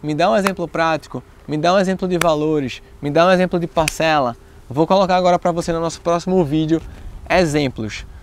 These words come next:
situações reais de quanto você vai pagar pra cada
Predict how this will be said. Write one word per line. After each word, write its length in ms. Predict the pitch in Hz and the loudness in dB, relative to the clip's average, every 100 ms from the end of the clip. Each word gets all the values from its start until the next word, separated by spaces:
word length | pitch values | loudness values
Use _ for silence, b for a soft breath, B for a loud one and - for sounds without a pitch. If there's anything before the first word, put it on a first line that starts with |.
| b | b
situações 640 | - 139 170 165 160 175 | -8 -4 0 0 2 0
reais 400 | 185 170 143 151 151 | 2 4 4 2 0
de 80 | 165 | -4
quanto 440 | - 165 180 185 | -2 0 0 -2
você 260 | 180 - 180 | -2 -2 0
vai 140 | 160 | 0
pagar 480 | - 160 147 135 139 B B - - | 0 0 2 0 -2 B B -10 0
pra 180 | 165 156 - | 2 0 -2
cada 540 | 156 143 135 135 143 | 4 6 4 0 -6